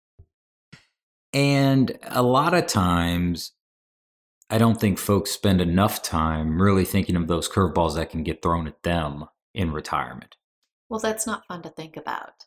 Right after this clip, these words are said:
Speaker 1: Yeah, it's not fun. Um, but you have to, right? And, and so what are some curveballs that come to you in retirement? Well, it could be, um, the stock market crashes.
Speaker 2: Yes, it
Speaker 1: Right?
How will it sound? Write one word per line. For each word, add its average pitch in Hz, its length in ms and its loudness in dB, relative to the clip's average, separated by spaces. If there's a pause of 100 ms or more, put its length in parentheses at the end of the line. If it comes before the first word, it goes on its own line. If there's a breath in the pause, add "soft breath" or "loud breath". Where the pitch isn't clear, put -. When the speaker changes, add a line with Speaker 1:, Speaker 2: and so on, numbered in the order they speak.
(100)
Speaker 1:
Yeah, - 220 -6 (360)
it's 101 240 -2
not 87 240 2
fun. 90 260 -8 (460)
Um, 101 800 4
but 123 160 -2
you 147 80 2
have 190 300 0
to, 87 160 -6
right? 120 460 -2 (120)
And, 123 600 2
and 120 220 4
so 127 920 2
what 135 240 2
are 165 80 4
some 135 200 -2
curveballs 95 480 2
that 85 100 0
come 101 260 6
to 90 60 2
you 90 120 6
in 90 100 2
retirement? 87 560 2
Well, 104 300 2
it 101 120 0
could 95 180 -2
be, 95 240 4
um, 92 420 2 (440)
the - 80 -8
stock - 260 2
market 80 260 0
crashes. - 520 -6 (880)
Speaker 2:
Yes, - 220 -20
it 156 80 -8
Speaker 1:
Right? 196 280 0